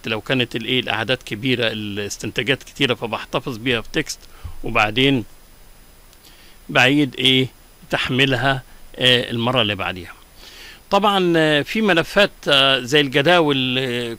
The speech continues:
كوما separated فاليو اللي هي عبارة عن قيم وبينها وبين بعض كوما،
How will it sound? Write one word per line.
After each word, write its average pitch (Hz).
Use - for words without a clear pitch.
كوما 165
separated 139
فاليو 147
اللي 131
هي 139
عبارة 127
عن 123
قيم 160
وبينها 131
وبين 120
بعض 131
كوما، 151